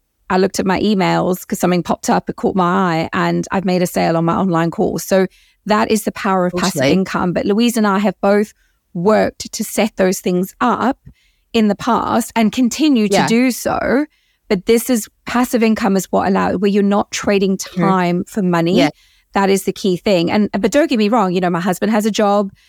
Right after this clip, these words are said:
Speaker 1: He trades time for money. But slowly but surely, we're working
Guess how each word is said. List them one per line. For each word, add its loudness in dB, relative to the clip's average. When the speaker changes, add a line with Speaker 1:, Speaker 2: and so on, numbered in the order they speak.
Speaker 1:
He 0
trades 0
time 0
for -4
money. 0
But 0
slowly 2
but -4
surely, 2
we're 0
working -2